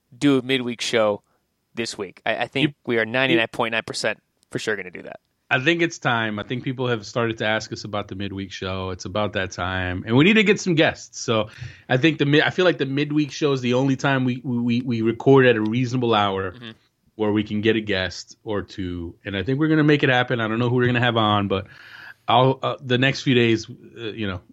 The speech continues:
Speaker 2: our, our booking agent slash me will go out and find us a few guests.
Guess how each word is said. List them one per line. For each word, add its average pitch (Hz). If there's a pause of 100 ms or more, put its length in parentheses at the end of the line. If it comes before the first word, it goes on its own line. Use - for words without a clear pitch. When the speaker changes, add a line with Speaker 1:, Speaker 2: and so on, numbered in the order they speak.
(120)
Speaker 2:
our, 110
our 123
booking 135
agent 117
slash 117
me 139 (360)
will 131
go 120
out 110
and 113
find 107
us 95
a 104
few 101
guests. -